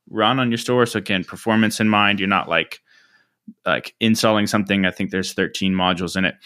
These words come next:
and having to run all thirteen if you don't, um, want to. But the admin is getting a, a revamp, and there's some, like, different settings here and there. Like, the,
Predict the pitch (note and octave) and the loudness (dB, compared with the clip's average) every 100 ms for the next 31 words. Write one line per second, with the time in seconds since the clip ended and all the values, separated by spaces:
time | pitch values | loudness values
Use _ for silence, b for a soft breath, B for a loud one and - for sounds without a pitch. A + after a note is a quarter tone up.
0 | B B B - A2+ - - D3 C#3+ B2+ | B B B 0 0 0 0 2 4 2
1 | A#2 B2 A#2 G#2+ A2 F2 A2 G2 G2 F#2 | 4 4 2 2 -2 -4 -6 -6 -6 -8
2 | - _ _ _ _ - C2 A1 D2+ G#2+ | -10 _ _ _ _ -14 -12 -10 -4 -2
3 | G2+ - G#2+ G#2 G2 G2+ F#2 - b b | -2 -2 -4 -4 -6 -2 -2 -4 b b
4 | b b _ - A2+ A2 - - C#3 D3 | b b _ -2 2 2 2 0 2 2
5 | C#3+ B2+ B2+ B2+ A#2+ A2+ A2 G#2 - A2+ | 0 0 0 0 2 0 0 -2 -6 -2
6 | A#2+ A#2+ A#2 A#2 A2+ - - _ - G#2+ | 0 2 2 2 0 -4 -20 _ -4 0
7 | G#2+ G#2+ G2+ G2+ G2 G2 - - _ A#2 | 2 0 0 -2 -4 -6 -8 -14 _ -2
8 | A2+ A2 A#2+ A2 G2+ F#2 - b b b | 0 0 -2 -2 -2 -2 -4 b b b
9 | b b b b - D#3+ D3+ C3 B2+ A#2+ | b b b b -2 0 0 2 2 0
10 | A2+ A#2+ A2+ G#2 G2+ G#2+ G#2 G2 F#2+ - | 0 2 2 2 4 4 4 2 -2 -4
11 | F#2+ F#2 F#2 | -6 -4 -4